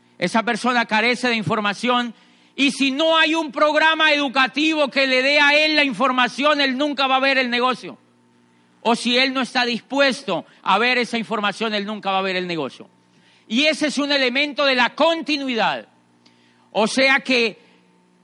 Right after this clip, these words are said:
lo lindo del negocio es que me permite a mí crecer durante toda la vida. Cuando yo tenga ochenta y cinco, noventa años, voy a estarme leyendo un libro y voy a decir, "Bueno, llegué hasta la página veintiséis, no alcancé".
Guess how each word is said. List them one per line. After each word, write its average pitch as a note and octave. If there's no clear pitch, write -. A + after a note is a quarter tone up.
lo G#3
lindo D4
del A#3
negocio B3
es A#3+
que A#3+
me A#3
permite A#3+
a A#3+
mí B3
crecer B3+
durante A3+
toda A3+
la G#3
vida. G3
Cuando G3
yo A3+
tenga A3+
ochenta G3+
y F3+
cinco, A3+
noventa G#3
años, A3
voy G#3
a -
estarme A3+
leyendo G#3+
un G3+
libro A3+
y G3+
voy G#3+
a A3+
decir, G3+
"Bueno, B3
llegué G#3
hasta G#3+
la F#3+
página G3+
veintiséis, F3
no E3+
alcancé". D#3+